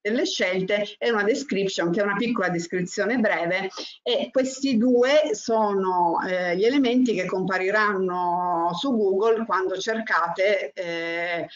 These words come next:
eh, una pagina, nei risultati c'è il tag title e il tag, eh,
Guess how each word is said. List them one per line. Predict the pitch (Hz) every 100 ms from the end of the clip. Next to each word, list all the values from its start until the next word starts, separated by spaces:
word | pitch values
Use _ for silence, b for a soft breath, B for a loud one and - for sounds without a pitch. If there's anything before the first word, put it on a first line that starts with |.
| B _
eh, | 165 165
una | 170 180 226
pagina, | 208 165 170 220 226 220
nei | 175 175
risultati | 190 339 285 170 -
c'è | 180 170 160 -
il | 196 175 175 170 170
tag | 220 240 254
title | 180 160 170 170 175
e | -
il | 170 165 165 165
tag, | 170 165 165
eh, | 170 165 165 165 165